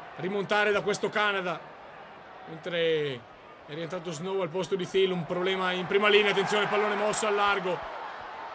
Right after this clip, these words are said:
per Laffit. Placcato, è un Canada che comincia ora a far paura. Morgan Williams, dentro per Mark Lawson, il tallonatore. Ancora Morgan Williams. Barker muove per Stanley.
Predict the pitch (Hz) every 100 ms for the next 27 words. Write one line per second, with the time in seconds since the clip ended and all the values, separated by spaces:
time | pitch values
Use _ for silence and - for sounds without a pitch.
0 | - 180 196 202 190 190 170 - - -
1 | - 180 180 202 190 196 170 208 208 202
2 | 156 196 208 208 214 202 208 - 214 202
3 | 185 151 - - - - - - - -
4 | - 185 208 214 214 202 190 156 - -
5 | - - - - - - 208 208 196 208
6 | 208 190 214 185 208 202 208 202 196 196
7 | 180 156 - - - - - - - -
8 | - - - - 135 170 175 175 175 175
9 | 175 165 151 - - - - - - -
10 | - - - 160 180 170 160 139 - -
11 | - - - - - - - - - -
12 | - - 147 151 196 208 185 180 202 196
13 | 185 175